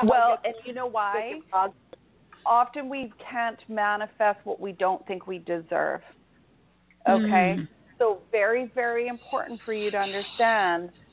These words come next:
Speaker 1: you deserve love. We all do.
Speaker 2: Oh, definitely. Yeah.
Speaker 1: Okay.
Speaker 2: All right. Well, thank, thank you very much.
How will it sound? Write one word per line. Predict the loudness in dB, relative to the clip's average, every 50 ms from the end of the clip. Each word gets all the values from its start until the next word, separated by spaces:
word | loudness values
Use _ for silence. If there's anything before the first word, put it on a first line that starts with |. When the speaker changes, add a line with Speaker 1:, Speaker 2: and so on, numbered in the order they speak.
| _ _ -4
Speaker 1:
you | -2 0 0
deserve | 0 0 -2 -2 2 4 4 4 4 2 0 -2
love. | -2 -2 -2 -2 -2 -6 _ _ _ _ _ _ _ _ _ _ _ _ -6
We | -2 2 4 4
all | 4 4 2 0
do. | -2 -4 -4 -4 -6 -8 -12 -18 -20 _ _ _ _ _ _ _ _ _ _ _ _ _ _ -12
Speaker 2:
Oh, | -10 -8 -8 -10 -12 _
definitely. | -12 -12 -12 -12 -14 -18 -16 -14 -12 -12 -14 -14 -18 _ -2
Yeah. | 2 4 4 4 4 2 0 -4 -12 -18 -20 -20 -20 -20 -20 -20 -20 _ _ _ 0
Speaker 1:
Okay. | 0 0 0 -2 -6 -6 -6 -10 _ _ _ -20 _ _ _ -20 -20 _ _ _ _ _ _ _ _ _ _ _ _ -8 -6 -6 -4 -4 -4
Speaker 2:
All | -4 -6 -4
right. | -2 -4 -4 -4 -2 -4
Well, | -4 0 2
thank, | 2 2 2 0 _ -20 -4 0 2 2 2 0 -4 -16 _ _ _
thank | -8 -8 -6 -6
you | -2 0
very | 2 2 2 0 0 0
much. | 0 0 -2